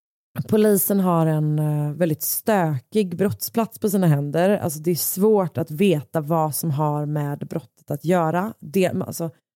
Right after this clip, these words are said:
man hittar hennes kläder, man hittar typ en, en, eh, knapp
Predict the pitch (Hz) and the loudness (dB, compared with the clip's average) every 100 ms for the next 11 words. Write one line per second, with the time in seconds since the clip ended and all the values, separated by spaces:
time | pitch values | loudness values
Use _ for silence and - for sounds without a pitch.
0 | - 180 180 - 165 160 151 - 180 170 | -2 2 2 0 -2 0 -2 -4 0 0
1 | 160 156 156 156 _ _ - 180 190 190 | 0 0 0 -2 _ _ -4 0 0 -2
2 | - 165 160 160 156 156 151 _ _ _ | -4 -2 -2 -2 -2 -2 -6 _ _ _
3 | - 170 160 156 156 156 151 147 147 - | -4 0 2 2 0 -2 -2 -4 -8 -6
4 | - 208 214 120 | 2 4 2 -4